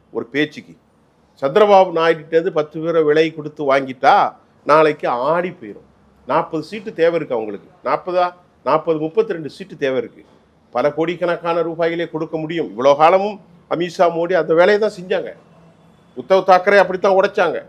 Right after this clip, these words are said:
சரத்பவார் கட்சி அப்படித்தான் உடைச்சாங்க இல்லையா? தமிழ்நாட்டுல இன்னைக்கு அண்ணா தி மு கவுடைய நிலைமைக்கு காரணமும் இவங்க தான். இப்படி இந்தியா முழுவதும் பாட் பாட்டா பிரபுல் குமார் மஹந்தாவுடைய தலைமையில அசாம் கனி-,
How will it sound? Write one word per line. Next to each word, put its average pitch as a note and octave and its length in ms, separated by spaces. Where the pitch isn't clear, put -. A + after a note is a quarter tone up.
சரத்பவார் F#3 460
கட்சி F#3 240
அப்படித்தான் F#3 360
உடைச்சாங்க F#3 480
இல்லையா? E3 400
தமிழ்நாட்டுல G3 540
இன்னைக்கு F3+ 280
அண்ணா F#3 240
தி G3 140
மு F#3+ 160
கவுடைய F#3+ 260
நிலைமைக்கு F3+ 440
காரணமும் A3 560
இவங்க C#3+ 240
தான். G#2 140
இப்படி F#3+ 360
இந்தியா A3+ 460
முழுவதும் C4+ 580
பாட் C4 320
பாட்டா - 360
பிரபுல் F#3+ 280
குமார் F#3 300
மஹந்தாவுடைய F3+ 520
தலைமையில F3 380
அசாம் F#3 340
கனி-, F3 300